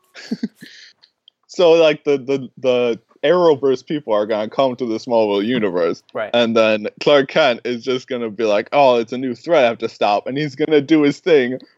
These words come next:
Speaker 1: where he, like, starts running at super speed, but it's just, like, a short little, like, jog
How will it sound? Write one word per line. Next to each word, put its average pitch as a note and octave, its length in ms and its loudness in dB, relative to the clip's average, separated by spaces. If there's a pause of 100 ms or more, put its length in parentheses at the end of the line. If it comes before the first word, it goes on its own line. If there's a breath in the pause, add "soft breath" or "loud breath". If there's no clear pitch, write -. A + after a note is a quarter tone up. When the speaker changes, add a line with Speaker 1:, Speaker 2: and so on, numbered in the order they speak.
Speaker 1:
where D3 140 2
he, D#3+ 140 6
like, C#3+ 340 2
starts D#3+ 440 0
running E3 220 0
at C#3+ 140 2
super C#3+ 380 -6
speed, A2+ 520 -6 (280 soft breath)
but D#3+ 120 6
it's E3 180 4
just, - 260 0
like, D#3 160 2
a C#3 100 2
short D#3 460 0
little, D3 220 4
like, B2 180 -2 (180)
jog C3+ 560 4